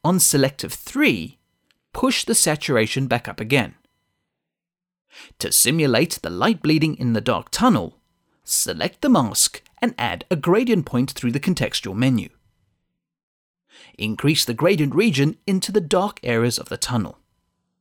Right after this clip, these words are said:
Select selective three again and increase the lift value to achieve the light wrapping effect. So that's the third version of the shot,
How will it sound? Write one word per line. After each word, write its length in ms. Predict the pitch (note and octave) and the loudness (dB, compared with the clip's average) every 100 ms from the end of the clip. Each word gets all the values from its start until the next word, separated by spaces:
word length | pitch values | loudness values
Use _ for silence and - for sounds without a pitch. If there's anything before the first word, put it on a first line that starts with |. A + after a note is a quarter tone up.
| _ _ _ _ _ _ _ _ _ _ _ | _ _ _ _ _ _ _ _ _ _ _
Select 540 | - - F2 - - - | -4 -4 -2 -2 -2 0
selective 420 | D3+ D#3 - B2 | 2 0 -2 -10
three 260 | - A2 | -6 -4
again 560 | F#2 A2+ F#3 B2+ A#2 A#2 _ _ - | -2 0 2 4 4 2 _ _ -2
and 200 | G3 F#3+ | -2 0
increase 580 | F#3 B3+ A#3 D3+ C#3 - | 2 2 2 0 0 0
the 160 | - - | -2 -6
lift 340 | G#2 B3+ - | 0 0 -2
value 500 | A#2 A#2+ A2 A2+ A#2 C3+ | 0 0 2 2 0 -4
to 120 | - | -8
achieve 520 | G2+ - - A#3 A3+ - | -8 -4 0 0 0 -4
the 100 | D#3 | -6
light 260 | G2 D3+ | -4 0
wrapping 320 | B2+ A#2 B2 | -2 0 -2
effect. 460 | A#2+ - - - - _ _ _ _ _ _ _ _ _ _ _ - | -2 -4 -10 -14 -16 _ _ _ _ _ _ _ _ _ _ _ -2
So 240 | - G3+ | 2 2
that's 360 | F#3 A#3+ D4+ - | 2 0 2 -2
the 180 | - | -2
third 440 | G2 - B3 C#4+ C#3 | -10 0 4 4 4
version 420 | A#2 A2+ - - | 0 0 -2 -4
of 160 | - - | -8 -8
the 80 | B2 | -4
shot, 440 | - D#3 - - | 0 0 -2 -12